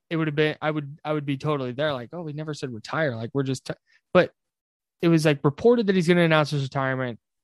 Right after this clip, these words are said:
Uh, then he called the Bucs, hasn't made a decision yet. And then all of a sudden, like, nine-page I G post. It's all over the place. Everybody's saying he's retired. And not word one where he's like, where he's like, "I never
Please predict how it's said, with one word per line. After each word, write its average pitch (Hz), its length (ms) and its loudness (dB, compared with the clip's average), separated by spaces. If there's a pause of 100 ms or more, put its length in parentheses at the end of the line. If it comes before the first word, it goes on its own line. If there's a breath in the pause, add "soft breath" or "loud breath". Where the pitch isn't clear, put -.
(220)
Uh, 156 240 2
then 156 240 2
he 151 60 0
called 165 220 0
the 160 40 -2
Bucs, 151 240 2
hasn't 151 240 0
made 156 140 0
a 147 60 -2
decision 143 320 -4
yet. 139 240 -4 (360)
And 185 100 0
then 185 80 2
all 185 100 2
of 175 40 0
a 160 40 -4
sudden, 165 260 -2
like, 143 260 -4
nine-page 160 720 0
I 143 100 4
G 139 220 -2
post. 127 480 -6 (340)
It's 156 160 -6
all 147 160 2
over 139 160 0
the 135 80 -2
place. 127 320 -4
Everybody's 147 380 0
saying 131 240 -2
he's 120 120 -8
retired. 131 640 -2 (1200)
And 151 220 0
not 160 340 0
word 160 400 -4
one 180 680 -6 (300)
where 147 400 0
he's 156 560 -6
like, 127 520 -2 (1300)
where 147 120 -6
he's 139 160 -6
like, 131 180 -6
"I 180 120 0
never 160 420 -2